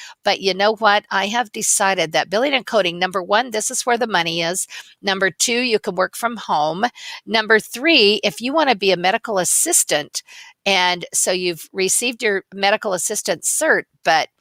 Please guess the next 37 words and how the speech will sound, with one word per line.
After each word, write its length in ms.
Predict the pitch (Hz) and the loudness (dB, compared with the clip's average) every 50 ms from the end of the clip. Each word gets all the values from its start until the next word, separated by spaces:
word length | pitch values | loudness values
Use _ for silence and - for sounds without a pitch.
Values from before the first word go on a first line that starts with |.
| _ _ _ _ - - _ _ | _ _ _ _ -20 -20 _ _
you've 220 | 202 202 180 - - | -6 -6 -6 -2 2
also 440 | 214 233 285 294 - - 247 226 208 | 2 4 4 2 2 2 2 2 2
sat 380 | - - - 208 202 196 196 | 2 2 2 4 2 2 0
and 80 | - 185 | -2 -6
received 420 | 185 185 - - - 208 196 - | -6 -4 -4 -2 -2 -4 -4 -4
your 80 | 180 160 | -6 -6
billing 320 | 151 196 190 190 190 175 | -2 -2 0 0 0 -2
and 160 | 160 156 160 | -6 -10 -12
coding 340 | - - - 269 311 - 226 | -8 -4 -4 -2 -2 -2 -2
certification. 840 | 202 - - 180 160 160 - - - - - 175 156 147 - - 175 175 165 | -2 -2 -2 -2 -2 -4 -6 -8 -10 -4 -2 0 2 2 0 0 -2 -4 -4
What 120 | - 240 | -4 -2
is 160 | 226 202 185 - | -2 -2 -2 -4
cool 300 | - - 285 277 311 320 | -4 -4 -2 2 2 4
about 320 | 294 226 233 202 180 - | 4 6 6 4 4 4
that 380 | - 247 269 233 175 - - - - - - - - - _ | 4 6 6 6 4 0 -2 -10 -12 -12 -10 -12 -12 -2 _
is, 360 | 202 208 208 202 185 - - - - | 4 4 4 4 2 0 -2 -2 -2
say 360 | - - - 240 254 285 302 | 0 2 4 4 4 2 2
you 240 | 285 247 226 220 202 | -2 -4 -6 -6 -2
go 220 | 175 208 208 220 | 2 2 4 4
into 540 | 220 220 214 - - 226 185 180 175 160 - | 2 0 -2 -4 -2 -2 -2 -2 -2 -4 -4
working 240 | 180 202 - - 214 | -6 -6 -4 -4 -4
in 140 | 214 196 180 | -2 -2 -2
the 60 | 175 | -2
hospital, 520 | 170 208 208 214 - - - 170 156 170 | 0 0 2 2 0 -2 -2 -2 0 0
and 160 | 185 185 185 190 | 0 0 0 -2
then 120 | 214 233 | -2 -2
in 100 | 226 214 | -2 0
about 280 | 196 185 180 175 - - | 2 4 4 2 2 -2
four 180 | - - 202 | -2 -2 -2
or 40 | 202 | 0
five 320 | - - 185 180 170 170 | 2 2 2 2 0 -2
years, 240 | 208 247 240 226 - | -4 -4 0 0 0
you 60 | 226 | 0
wanna 220 | 208 214 208 214 214 | 2 0 0 0 2
have 260 | 208 220 208 190 185 | 2 0 0 0 -2
a 40 | 196 | -6
family. 600 | - - 214 220 269 294 247 180 135 - - | -4 0 2 4 4 2 2 -2 -6 -8 -8